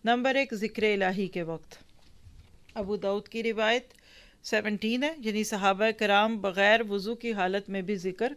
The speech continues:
कर लिया करते थे। फिर हर नमाज के वक्त, मुस्नद अहमद जिल्द टू फ़ोर सिक्सटी, क्या पता चला कि हर नमाज के लिए नया वज़ू करना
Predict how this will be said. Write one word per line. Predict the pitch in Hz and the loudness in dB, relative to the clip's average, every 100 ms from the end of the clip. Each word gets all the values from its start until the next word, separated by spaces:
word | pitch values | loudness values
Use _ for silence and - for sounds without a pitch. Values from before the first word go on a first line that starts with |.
| - | -2
कर | 214 196 | -2 0
लिया | 196 180 175 | -2 -2 -2
करते | 175 151 185 185 | -6 -8 -6 -6
थे। | 226 285 _ _ _ _ - | -6 -8 _ _ _ _ -4
फिर | 277 240 - | -4 -4 -8
हर | - 247 294 | 4 4 4
नमाज | 302 269 240 | 0 2 0
के | - 196 | 0 -2
वक्त, | 180 160 - - _ - | -2 -8 -14 -20 _ -10
मुस्नद | - 208 196 | -8 -2 0
अहमद | 190 208 233 196 | 0 0 -2 -2
जिल्द | 202 208 - | -4 -4 -6
टू | 220 262 | -6 -6
फ़ोर | - 202 190 | -6 -4 -4
सिक्सटी, | 190 185 - 226 285 - - - - - | -6 -8 -8 -8 -8 -10 -20 -20 -20 -2
क्या | 240 240 | 2 4
पता | 247 269 | 2 -4
चला | 285 285 | -4 -4
कि | 294 262 | -4 -2
हर | 214 226 | 0 0
नमाज | 233 214 208 202 | -2 -2 -2 -2
के | 220 | -4
लिए | 220 | -2
नया | 196 196 | -2 -2
वज़ू | 202 196 185 | -2 -4 -4
करना | 214 185 170 202 | -4 -4 -2 -6